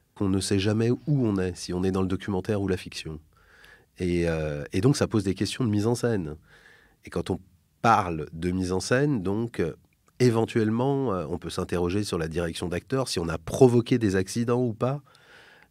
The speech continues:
Et le film, en ça, est absolument incroyable. Euh, la rencontre de cette femme, euh, cette apicultrice, et, euh, de cette famille, euh, qui, euh, qui va,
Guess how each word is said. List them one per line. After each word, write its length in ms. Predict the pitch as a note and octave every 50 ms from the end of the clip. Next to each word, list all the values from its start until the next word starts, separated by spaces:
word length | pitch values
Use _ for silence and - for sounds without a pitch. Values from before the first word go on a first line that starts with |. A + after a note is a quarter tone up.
| _ _
Et 100 | - F#2
le 120 | E2 F2+ F#2+
film, 340 | - - D3+ D3 C3+ A#2 - -
en 120 | A#2 A2+ G#2+
ça, 360 | G#2 - - F3+ F#3 D#3 G#2 - -
est 300 | E2+ E2 E2 D#2 C#2+ - - _ -
absolument 600 | - E2+ - - - F2+ F2 F2+ G#2 A2+ A#2+ - - -
incroyable. 760 | F#2+ E2 - - - C3+ E3+ F3 A#2+ F#2 E2 D#2 D2 C#2 - _ - - - - - - - _ _ -
Euh, 720 | - E2 D#2+ D#2+ D#2+ D2+ D2+ C#2+ C#2+ C#2+ D2 C#2+ C#2 D2+
la 100 | D#2 E2+
rencontre 840 | E2 F2 G2 G2+ F#2+ - A#2+ G#2+ G#2+ G#2+ - - - D2+ D2 D2 D2+ - - - - -
de 100 | - E2+
cette 240 | E2 - F#2+ F2+ -
femme, 400 | - - G2+ G2 G2+ G2+ G2 F2+
euh, 240 | D#2 D2 C#2+ C#2+ D#2 - - - - - - D2
cette 220 | - - - D#2 D#2+
apicultrice, 800 | D#2 - - - - F#2 E2 - - - G#2 G2 G2 - - D2+ D2 D#2+ - - - - - - - - _ - - -
et, 280 | F2 E2+ E2+ E2+ E2 D#2
euh, 540 | D2+ D2+ D2+ D2+ D2 D2 D2+ D2+ D2+ D2 D2
de 400 | D2+ C#2+ D#2 D#2 D2+ C#2+ C#2+ D2
cette 220 | - - - - -
famille, 560 | - G2+ F#2+ G2 G#2 A2 A2+ A2+ G#2+ G2 F2+
euh, 340 | E2 D#2+ D2+ D2+ D2+ D#2 D#2
qui, 340 | - - - D#2+ D2+ D#2
euh, 120 | D2+ C#2 D2 -
qui 120 | - -
va, 400 | F2 - F2+ D#2+ D#2 D2+ D2 D2+